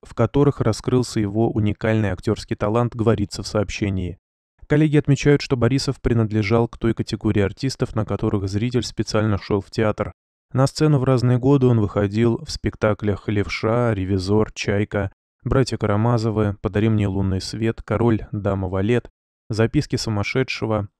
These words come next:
«Пока она умирала», «Униженные, оскорблённые», «Мессия», «Амелькар» или «Человек, который платит», «Безумный день» или «Женитьба Фигаро»,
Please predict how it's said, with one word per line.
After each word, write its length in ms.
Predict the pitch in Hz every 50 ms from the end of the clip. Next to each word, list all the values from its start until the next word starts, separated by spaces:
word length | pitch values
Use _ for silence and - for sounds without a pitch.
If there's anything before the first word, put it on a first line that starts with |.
| _ _ _
«Пока 340 | - 104 - - 113 107 -
она 280 | 127 113 101 98 95
умирала», 600 | 95 92 92 95 95 104 110 107 101 101 98 95 - _ _ _ _ _ _
«Униженные, 500 | - 123 123 135 127 104 110 104 104 98
оскорблённые», 920 | 98 - - - 107 101 98 113 120 123 120 117 110 107 104 101 98 95 98 110
«Мессия», 560 | 107 107 104 - - - 117 117 113 110 104 - _ _ _ _ _ _ _ _ _ _ _
«Амелькар» 640 | - 147 110 110 110 104 101 - 123 117 110 110 - - _ _
или 220 | - 107 110 104
«Человек, 580 | - - - 101 101 98 98 110 - - - - _
который 460 | _ 120 107 - 104 104 104 101 101 -
платит», 600 | - 107 101 98 98 98 - - 98 - - - - _
«Безумный 480 | - 107 110 101 107 120 110 104 104 101
день» 220 | 98 110 113 110
или 160 | 107 101 98 95
«Женитьба 420 | 92 101 98 101 95 98 98 98
Фигаро», 480 | - - 120 113 113 107 104 107 101